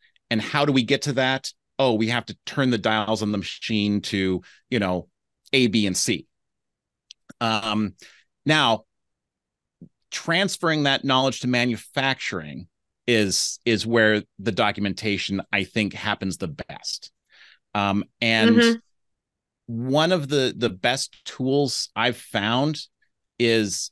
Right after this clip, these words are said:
Speaker 1: um, when I was implementing this, uh, as a, as a boss, I basically said, "Look, at the end of every project, you need to have a D F S S scorecard," right? And the scorecard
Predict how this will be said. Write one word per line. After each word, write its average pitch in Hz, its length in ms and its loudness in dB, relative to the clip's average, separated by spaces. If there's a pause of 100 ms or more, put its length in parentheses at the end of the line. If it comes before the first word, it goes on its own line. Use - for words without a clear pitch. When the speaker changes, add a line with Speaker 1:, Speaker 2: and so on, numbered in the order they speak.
(100)
Speaker 1:
um, 98 500 -4 (400)
when 143 320 2
I 151 100 2
was 135 160 2
implementing 120 640 -2
this, - 500 -2 (280)
uh, 98 260 -4
as 107 200 0
a, - 140 -2
as 107 140 0
a 101 40 -2
boss, 98 560 0 (300)
I 110 80 -2
basically 120 420 2
said, 110 300 0
"Look, 110 260 -2 (300)
at 123 120 -2
the 127 280 -6
end 170 200 0
of 151 100 -4 (100)
every 127 380 0
project, 117 680 -2 (220)
you 143 160 0
need 165 220 0
to 127 60 0
have 113 520 -2
a 104 140 0
D 117 260 2
F 120 160 2
S 104 180 -2
S 92 380 -2
scorecard," - 760 -6 (560)
right? 95 340 0 (360)
And 123 240 2
the 123 60 0
scorecard 104 920 0